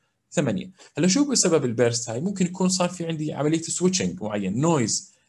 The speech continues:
لفترة معينة، صوت pulse، أوكي؟ هذا البلس استمر من هذا البت مثلا لهذا البت، وقلب بعضهم والبعض الثاني لا، ما صار فيهم ايرور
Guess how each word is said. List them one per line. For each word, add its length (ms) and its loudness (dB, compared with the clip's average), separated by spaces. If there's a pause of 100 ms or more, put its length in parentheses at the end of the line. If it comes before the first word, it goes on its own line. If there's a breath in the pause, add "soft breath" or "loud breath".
لفترة 320 0
معينة، 460 0
صوت 500 -2
pulse، 360 0
أوكي؟ 380 -2 (280 loud breath)
هذا 200 4
البلس 720 0
استمر 440 4
من 280 0
هذا 220 4
البت 320 -2
مثلا 280 -4
لهذا 320 4
البت، 240 -6 (720 soft breath)
وقلب 360 6
بعضهم 380 4
والبعض 360 4
الثاني 360 0
لا، 200 2
ما 120 0
صار 180 2
فيهم 280 -8
ايرور 280 -8